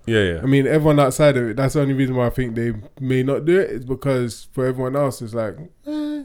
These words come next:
Speaker 2: you know, direwolves are nice, but that's about it. Like, yeah. And
Speaker 1: Yeah.
Speaker 2: yeah, like the same way they didn't bring back, what's her name, Catelyn.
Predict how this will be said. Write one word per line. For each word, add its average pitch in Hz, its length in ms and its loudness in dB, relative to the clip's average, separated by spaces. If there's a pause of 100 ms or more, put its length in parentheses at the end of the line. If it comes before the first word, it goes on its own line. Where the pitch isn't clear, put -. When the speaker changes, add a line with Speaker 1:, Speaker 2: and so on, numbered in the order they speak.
(120)
Speaker 2:
you 151 160 -2
know, 143 160 2
direwolves 147 440 4
are 135 60 0
nice, 170 280 0
but - 280 -2 (480)
that's 127 280 -4
about 127 300 -2 (460)
it. 180 320 -2 (180)
Like, 139 340 -2 (100)
yeah. 123 220 -2 (560)
And 214 120 2
Speaker 1:
Yeah. - 180 6
Speaker 2:
yeah, 185 140 2 (140)
like 156 400 0
the 156 260 2
same 156 260 0
way 143 100 4
they 131 100 0
didn't 131 220 -2
bring 127 180 -2
back, 117 140 0
what's 127 180 -2
her 123 100 -6
name, 104 200 -8
Catelyn. 107 340 -6